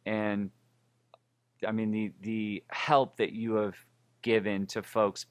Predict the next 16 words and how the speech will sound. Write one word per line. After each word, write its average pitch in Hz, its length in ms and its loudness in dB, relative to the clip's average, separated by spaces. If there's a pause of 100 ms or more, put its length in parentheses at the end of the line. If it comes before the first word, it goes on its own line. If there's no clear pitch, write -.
(140)
by 110 480 4 (480)
your 107 260 -2
testimony, 107 840 -4
by 104 360 2
your 101 420 -2
research, 104 840 -4
by 101 520 0 (220)
your 101 520 -2 (160)
truth, 117 520 -2 (480)
and, 117 440 0
and 160 160 0
just 190 260 -4
being 180 240 2
unwavering 127 720 4
about 101 320 2
it 98 200 0